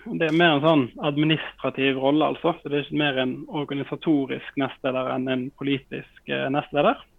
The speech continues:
Eh, og så er en, ehm, et, et bindeledd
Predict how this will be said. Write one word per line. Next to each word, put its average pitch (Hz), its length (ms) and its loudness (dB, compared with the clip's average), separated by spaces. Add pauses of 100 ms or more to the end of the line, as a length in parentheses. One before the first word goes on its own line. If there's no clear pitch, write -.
(600)
Eh, 180 560 6
og 185 160 4
så 208 160 6
er 165 220 8
en, 147 180 4
ehm, 135 260 2 (760)
et, - 160 -16 (160)
et 143 160 -6
bindeledd 147 560 4